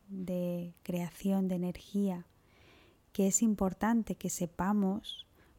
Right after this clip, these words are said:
para sanar y para estar en presencia y para sobre todo encontrar como ese lugar de conexión dentro de tanto ruido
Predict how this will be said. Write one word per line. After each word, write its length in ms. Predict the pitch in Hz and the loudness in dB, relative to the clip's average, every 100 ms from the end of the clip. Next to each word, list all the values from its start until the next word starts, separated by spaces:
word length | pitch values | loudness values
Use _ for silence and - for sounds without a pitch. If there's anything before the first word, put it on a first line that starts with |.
| - | -8
para 260 | 185 175 165 | -4 -2 -4
sanar 680 | - 170 180 202 226 220 | -4 -2 0 2 2 0
y 80 | 190 | -2
para 320 | - 170 165 | -2 -4 -4
estar 360 | 160 - 180 180 | -8 -6 -2 0
en 120 | 190 | 0
presencia 720 | 180 - 175 175 160 190 196 - _ | -2 -4 -2 -2 -2 -4 -4 -10 _
y 80 | 202 | -10
para 220 | - 185 | -4 -2
sobre 280 | 180 185 180 | -2 -2 -2
todo 680 | 175 190 196 214 208 208 196 - - - _ _ | -2 -2 0 2 2 0 -4 -16 -20 -20 _ _
encontrar 640 | 202 185 185 185 196 208 208 | -4 0 0 0 0 0 0
como 240 | 190 185 | -2 0
ese 180 | 185 208 | 0 0
lugar 380 | 196 190 196 196 | 0 2 0 0
de 100 | 190 | -2
conexión 680 | 185 180 - - 202 202 190 | -2 -4 -6 -2 0 2 2
dentro 320 | 185 185 190 | 0 0 0
de 100 | 185 | 0
tanto 1000 | - 185 190 185 - - 190 185 180 175 | -2 0 2 0 -4 -2 0 2 0 -2
ruido 500 | - 185 185 175 | 0 2 2 0